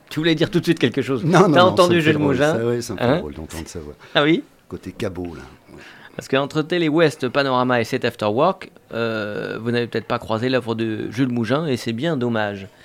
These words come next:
Speaker 1: Ça, c'est certain. Heureusement, Franck Trio est arrivé. Euh, deux questions, Franck. Toi, tu es comédien, metteur en scène, direction d'acteur. Euh, je voudrais qu'on en évoque ton parcours, déjà. Et puis, secondo, ta rencontre avec Mougin.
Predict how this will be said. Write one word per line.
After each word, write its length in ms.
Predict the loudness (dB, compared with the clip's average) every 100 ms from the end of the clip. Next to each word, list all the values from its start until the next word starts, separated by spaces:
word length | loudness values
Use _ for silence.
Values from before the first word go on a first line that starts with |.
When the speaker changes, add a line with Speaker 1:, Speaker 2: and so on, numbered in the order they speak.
| -20 -20 -4
Speaker 1:
Ça, 160 | 0
c'est 140 | 0 -2
certain. 500 | -6 -8 -6 -6 -8 -14 -18 -16 -10
Heureusement, 360 | -4 -2 -2 -4
Franck 420 | -2 -2 -2 -8 -16 _ -16
Trio 360 | -4 0 0 -2 -6
est 120 | -2
arrivé. 480 | -2 0 -2 -4 -8 _ -10 -4
Euh, 80 |
deux 160 | -2 -2
questions, 420 | 0 -4 -2 -4
Franck. 360 | -2 -6 -6 -8 -20 -20 -18 -14 -6
Toi, 100 | -2
tu 120 | 0
es 40 |
comédien, 360 | 2 0 2 -2
metteur 240 | -2 -2
en 100 | -4
scène, 400 | -4 -6 -6 -10 -12
direction 460 | -4 -2 -2 -6 -8
d'acteur. 540 | -8 -4 -4 -2 -4 -12 -14
Euh, 260 | -12 -12 -12 -14 -16 -16 -12
je 40 |
voudrais 220 | -6 -4 -2
qu'on 100 | -2
en 80 |
évoque 360 | -2 -2 -4 -6 -8
ton 100 | -4
parcours, 540 | -4 -4 -4 -4 -2
déjà. 280 | -2 -4 -4
Et 60 | -6
puis, 120 | -6
secondo, 520 | -4 0 0 2 0 -4 -20 -20 -16 -4
ta 100 | -2
rencontre 480 | 0 -2 -2 -2 -2
avec 240 | -2 -2
Mougin. 520 | 0 0 0 -2 -4